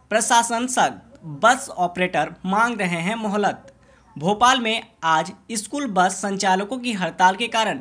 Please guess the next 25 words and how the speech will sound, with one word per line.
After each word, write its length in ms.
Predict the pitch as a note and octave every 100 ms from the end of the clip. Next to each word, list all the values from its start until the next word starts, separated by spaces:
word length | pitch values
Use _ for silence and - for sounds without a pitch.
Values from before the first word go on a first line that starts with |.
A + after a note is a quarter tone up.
| C#3+
गर्मी 420 | D3 F#3+ G#3 A#3+
में 180 | B3 B3+
अभिभावकों 720 | F3 E3+ F#3 F3 F3+ F3+ A#3
और 200 | G3 F#3+
बच्चे 360 | E3+ F3 - A3
को 180 | A3+
परेशान 560 | A3+ F#3 D#3+ E3 F3 G#3 G#3
होना 180 | A3 E3
पड़ा। 420 | F3 F3 D3 - - - - _
बस 300 | D3 B3+ B3+
संचालकों 600 | C4+ A#3+ A#3+ A3 A3+ A#3+
का 160 | B3 B3+
तर्क 320 | B3+ F3 F3 -
है 100 | G#3
कि 180 | G#3+ E3+ - _
प्रशासन 540 | G3+ G#3 A3 A3 B3+
उनसे 360 | A3 G3 F3+ E3
चर्चा 440 | - F#3+ F#3+ A3+
के 140 | A3+ A3+
लिए 160 | G3
तैयार 500 | G#3 F3 D#3 D#3 F3+ G3+
नहीं 240 | G#3 G3
हो 140 | D#3
रहा 220 | D#3+ D#3+ E3
है। 280 | F#3 -